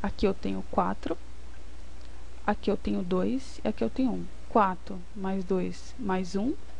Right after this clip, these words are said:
eu tenho sete. No total dá setenta. Então, o sete daqui e o zero, setenta.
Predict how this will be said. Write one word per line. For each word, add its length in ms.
eu 80
tenho 260
sete. 600
No 100
total 420
dá 280
setenta. 800
Então, 440
o 80
sete 340
daqui 360
e 80
o 40
zero, 420
setenta. 720